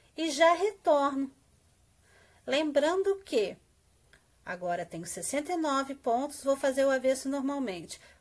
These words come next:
Vou vi-, voltar do lado direito e vou fazer sessenta e oito, três juntos. Depois eu vou fazer sessenta e sete pontos, três juntos. Depois, sessenta e seis,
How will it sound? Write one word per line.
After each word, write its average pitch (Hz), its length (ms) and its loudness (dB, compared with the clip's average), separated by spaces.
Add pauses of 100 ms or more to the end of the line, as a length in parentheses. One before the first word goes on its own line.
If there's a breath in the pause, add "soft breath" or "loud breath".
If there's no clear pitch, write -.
(120)
Vou 214 180 0
vi-, 226 180 -2
voltar 220 520 0
do 208 100 -6
lado 202 260 0
direito 226 460 -2
e - 20 -16
vou 285 100 2
fazer 277 280 0
sessenta 285 500 -2
e 302 60 6
oito, 277 460 4 (200)
três 285 300 2
juntos. 247 520 -4 (280 soft breath)
Depois 247 340 2
eu 254 80 2
vou 247 160 2
fazer 247 480 -2
sessenta 294 480 -2
e 294 40 4
sete 269 360 -2
pontos, 294 500 -4 (380 soft breath)
três 269 300 4
juntos. 240 580 -6 (340 soft breath)
Depois, 226 640 0 (440)
sessenta 294 420 -2
e 302 80 6
seis, 311 580 4